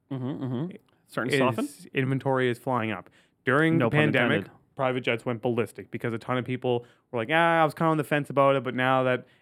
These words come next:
Speaker 2: air travel is such a mess with covid, and I don't really wanna get covid,
Speaker 1: And now
Speaker 2: I'm
Speaker 1: that I'm
Speaker 2: flying
Speaker 1: making so
Speaker 2: private."
Speaker 1: much money hand over fist.
Speaker 2: And now they're making money, so much money hand over fist, and you can get a twenty-five-year finance on a plane at two and a half percent. You
Speaker 1: Not
Speaker 2: could, you
Speaker 1: bad.
Speaker 2: could finance a million dollar plane for, like,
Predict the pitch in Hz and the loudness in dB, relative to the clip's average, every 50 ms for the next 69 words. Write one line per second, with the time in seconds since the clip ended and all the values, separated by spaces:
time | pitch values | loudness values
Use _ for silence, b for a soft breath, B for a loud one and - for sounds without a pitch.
0 | b b 131 131 123 - 135 131 127 127 123 - 131 123 - 120 120 120 117 127 | b b 0 2 2 2 2 2 2 0 -2 -2 -4 -4 -4 -4 -4 -4 -4 -6
1 | 120 - - 113 113 113 113 120 120 117 113 110 104 110 120 117 117 117 113 113 | -10 -8 -4 -2 -2 0 2 0 0 0 -2 -2 -2 -2 -2 0 0 0 0 -2
2 | 113 107 123 127 123 - - 117 113 117 117 117 117 - - 131 123 120 117 120 | -2 0 -2 -2 -2 -2 -4 -2 -2 0 2 2 2 2 2 2 0 0 -2 -2
3 | 117 113 110 113 104 101 113 107 104 - - 113 110 110 107 110 110 104 107 98 | -2 -2 -2 -2 -2 -2 -2 -4 -4 -4 -4 -4 -4 -4 -4 -4 -6 -6 -8 -10
4 | 101 - - 151 143 135 135 - - - - _ _ - - 127 113 113 110 107 | -8 -4 -2 -2 0 -2 -2 -6 -12 -20 -20 _ _ -4 -2 -2 0 2 2 2
5 | 113 117 120 120 120 127 127 123 123 123 117 - 123 123 - - 120 120 110 110 | 2 2 2 2 0 2 2 2 0 0 -2 -2 -4 -4 -4 -2 -4 -2 -2 -2
6 | 113 110 107 98 - 190 190 175 - - - 151 175 180 175 160 143 139 135 127 | -2 -2 -2 0 2 2 2 2 0 -2 -2 0 2 2 2 2 2 2 2 2
7 | 123 - - 135 135 131 120 - 131 120 113 113 113 107 - - 123 151 165 143 | 0 0 -2 -2 -2 0 0 0 0 0 0 0 -4 -4 -2 0 0 0 0 0
8 | 107 98 113 110 107 98 90 - 120 131 123 101 107 127 131 107 - _ _ _ | -2 -4 -6 -6 -8 -10 -6 -2 -2 0 0 0 0 -2 -2 -4 -6 _ _ _
9 | - - - 120 117 113 107 104 104 - _ _ - - 147 156 147 131 165 175 | -12 -8 -6 -4 -4 -4 -4 -6 -6 -8 _ _ -8 -2 0 0 0 0 -2 -6
10 | - _ _ _ _ _ _ _ _ _ _ _ _ _ _ _ _ _ _ - | -12 _ _ _ _ _ _ _ _ _ _ _ _ _ _ _ _ _ _ -6
11 | 160 180 190 175 - 101 160 196 175 127 143 143 143 127 - 131 139 139 135 139 | -2 0 0 0 2 2 2 2 2 2 2 0 0 0 0 -2 0 2 2 2
12 | 135 135 - 147 156 165 147 - 139 127 120 | 2 2 2 0 0 0 0 0 -2 -2 -4